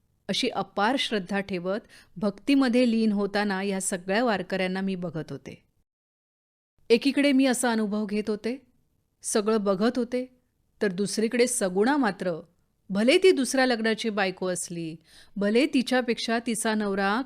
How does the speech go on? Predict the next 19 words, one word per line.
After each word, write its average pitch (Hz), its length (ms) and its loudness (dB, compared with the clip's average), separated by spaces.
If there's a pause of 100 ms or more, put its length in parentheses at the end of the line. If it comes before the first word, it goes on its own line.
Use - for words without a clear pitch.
कितीतरी 220 420 -4
वयाने 202 360 0
मोठा 208 440 -2
असला, 185 460 -4 (1000)
पण 208 140 -2
त्याने 202 380 -2
तिच्याविषयीची 202 880 -4
दाखवलेली 185 600 -4
काळजी, 170 600 -6 (600)
तिच्या 240 320 2
इच्छेशिवाय 208 920 0
तिच्या 214 240 0
जवळही 214 640 2
तो 254 120 2
येणार 190 320 0
नाही, 190 360 -6 (420)
ही 254 80 2
त्याने 214 320 0
दिलेली 202 400 -2